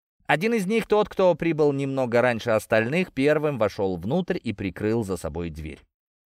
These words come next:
«Что ж, начнём», улыбнулся дворецкий. «Мы присели», —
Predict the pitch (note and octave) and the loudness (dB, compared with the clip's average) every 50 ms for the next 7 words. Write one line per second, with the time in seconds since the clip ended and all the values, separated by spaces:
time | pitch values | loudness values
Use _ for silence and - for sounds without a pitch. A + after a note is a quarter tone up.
0 | _ _ _ _ _ - - - A#2+ F#2 D#2+ - - - E2+ A2 E3 G3 - - | _ _ _ _ _ -8 -2 0 0 0 0 -4 -10 -8 -4 -2 -2 -2 -4 -8
1 | - E2+ D#2+ F2 F#2+ F#2 F2+ F2 E2 - _ _ _ F#2+ F#2+ F2 E2 D#2 D2 E2+ | -10 -8 -4 -2 0 0 0 -2 -4 -6 _ _ _ -6 -4 -4 -4 -4 -4 -4
2 | G2+ A#2+ B2 A2 - A#2 G#2 F2+ E2 F#2 G2 G2+ F2+ D#2 - - - C#2+ C#2+ - | -4 -4 -4 -4 -4 -4 -4 -2 -2 0 0 0 0 -2 -6 -10 -16 -16 -16 -18
3 | _ _ _ _ _ - D#3+ G#3+ A#3+ A#3 - C#4 B3+ - - E3+ D#3 D3 D3 D3 | _ _ _ _ _ 0 2 2 2 2 0 -2 0 0 2 2 4 4 2 0